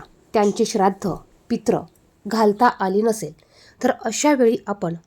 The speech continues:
त्यांचे श्राद्ध पित्र हे कधी घालायचे? तर पहा, यावर्षी सर्व पितरी अमावस्या ही दोन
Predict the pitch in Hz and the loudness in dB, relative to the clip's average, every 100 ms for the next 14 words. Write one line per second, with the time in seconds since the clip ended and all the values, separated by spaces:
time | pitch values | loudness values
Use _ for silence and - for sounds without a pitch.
0 | _ 196 190 208 202 196 185 220 160 - | _ -4 -2 -2 -2 -2 -2 -4 -8 -10
1 | _ 220 214 180 143 _ _ _ _ 240 | _ -6 -2 -4 -6 _ _ _ _ -2
2 | 269 - 196 214 220 165 147 - - _ | -2 0 0 2 0 -4 -6 -10 -20 _
3 | _ _ _ _ - 233 226 247 214 196 | _ _ _ _ 2 2 4 0 0 -2
4 | - _ _ - 226 240 269 262 240 - | -6 _ _ -10 4 6 6 4 2 0
5 | 160 165 _ _ _ - - 247 262 311 | -10 -14 _ _ _ -2 2 4 4 2
6 | 240 - 220 - 196 214 240 - 156 - | 0 -2 -2 -2 -2 0 0 -2 -10 -14
7 | _ _ _ - 220 226 208 190 233 294 | _ _ _ -6 -4 -4 -2 6 6 6